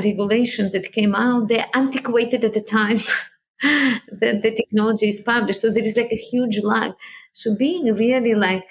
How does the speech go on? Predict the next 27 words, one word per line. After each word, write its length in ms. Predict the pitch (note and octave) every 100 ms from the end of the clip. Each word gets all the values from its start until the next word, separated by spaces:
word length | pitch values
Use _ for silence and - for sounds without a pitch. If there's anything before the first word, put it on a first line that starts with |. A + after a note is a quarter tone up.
| - _ G3+
not 260 | A#3+ D4+
trying 480 | - D4 D4 C4 A#3+
to, 220 | - G3+ G2 - _
you 200 | G#3 A3
know, 120 | F#3
regulate 600 | G#3+ A#3+ A#3 A3+ A#3+ A#3
now 240 | G#3 G#3+ G#3
something 760 | G3+ G3+ G3+ G#3 D#3+ F3 F#3 - _ _
that 160 | F#3+ G#3
is 120 | G#3
gonna 240 | F#3+ A#3+ G#3+
change 320 | - G#3+ G#3+
in 140 | G3
half 260 | F3+ G#3+ G#3
a 80 | F#3+
year. 300 | G#3 A3+ F#3+ D3+
And, 140 | G2 F#3+
you 80 | G3
know, 140 | G3+
as 240 | F#3+ F#3+
you 60 | F#3
know, 120 | G3
regulatory 400 | G3 F#3+ G3 G3
process 300 | F#3 F#3+ -
is 40 | F3
very 160 | F3+
slow. 440 | E3+ - A#3 G#3